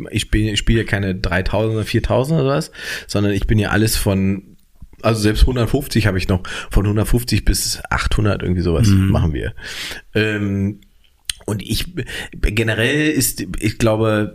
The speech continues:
Speaker 1: ist es wichtig, dass der Raum, in dem man sich bewegt, gemacht ist für das, äh, was ich da veranstalte. Also, f-, f-, Theater und so funktionieren gut. Hallen, ich habe ja auch ein paar Mal so, so, so, so Events mitgemacht wie Lanxess Arena oder sowas, so, äh, Comedy-Nacht und so, wo du da vor fünfzehntausend auftrittst.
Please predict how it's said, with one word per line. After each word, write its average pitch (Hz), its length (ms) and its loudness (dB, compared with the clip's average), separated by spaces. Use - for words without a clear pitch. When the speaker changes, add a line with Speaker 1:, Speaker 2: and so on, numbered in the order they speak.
Speaker 1:
ist - 180 2
es 110 140 2
wichtig, 123 260 2
dass 117 160 2
der 95 140 4
Raum, 104 240 4
in 120 60 2
dem 117 100 4
man 107 100 2
sich 104 140 2
bewegt, 101 640 2
gemacht 95 400 2
ist 90 220 0
für - 140 -2
das, - 600 0
äh, 67 320 2
was 85 160 2
ich 82 60 0
da 78 100 2
veranstalte. - 580 0
Also, 82 200 2
f-, - 280 -8
f-, - 160 -10
Theater - 420 2
und 110 100 0
so 107 140 4
funktionieren 101 400 2
gut. 120 300 2
Hallen, 127 760 0
ich 107 120 -2
habe 110 160 2
ja 101 60 0
auch 92 40 -4
ein - 60 -2
paar 101 140 4
Mal 98 160 2
so, 95 320 2
so, 92 180 4
so, 92 240 6
so 90 180 4
Events 98 680 2
mitgemacht 101 400 2
wie 92 80 4
Lanxess 90 400 4
Arena 92 300 4
oder 87 100 6
sowas, 87 240 4
so, 67 180 0
äh, 62 260 0
Comedy-Nacht 95 540 2
und 90 80 -2
so, 87 200 2
wo 90 40 2
du 87 100 6
da 82 120 4
vor 98 160 -2
fünfzehntausend 113 680 0
auftrittst. 90 520 -2